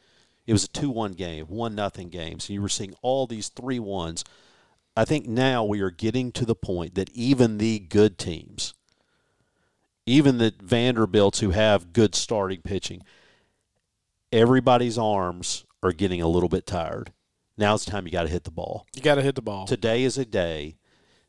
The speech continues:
Speaker 1: that if you made me pick, I'm telling you right now we need eight runs today. And you're gonna say, "Charlie, that's nuts. We got Will Bednar going. We got Landon Sims going."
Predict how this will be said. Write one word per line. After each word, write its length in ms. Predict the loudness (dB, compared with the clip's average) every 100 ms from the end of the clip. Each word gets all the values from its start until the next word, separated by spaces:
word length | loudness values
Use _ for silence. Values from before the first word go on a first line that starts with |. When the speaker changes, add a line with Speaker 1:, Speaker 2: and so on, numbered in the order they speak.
| _
Speaker 1:
that 140 | 2
if 160 | 2 2
you 120 | 0
made 320 | 4 2 2
me 120 | -2 -4
pick, 300 | 0 2 2
I'm 140 | 0
telling 260 | 2 2 4
you 100 | 4
right 260 | 4 4
now 180 | 0 -6
we 100 | -6
need 220 | -6 -8 -2
eight 220 | -2 0
runs 340 | -2 -2 -4
today. 220 | -8 -8 -8
And 80 | -6
you're 100 | -2
gonna 140 | -2
say, 180 | -2 -6
"Charlie, 320 | 2 6 6
that's 280 | 4 0 0
nuts. 300 | 0 0 -2
We 100 | -4
got 180 | -2 0
Will 220 | 2 2
Bednar 520 | 2 2 2 0 0
going. 260 | 0 0 0
We 80 |
got 180 | 0 0
Landon 340 | 0 -2 -4 -6
Sims 320 | -4 -4 -2
going." 360 | 0 0 -2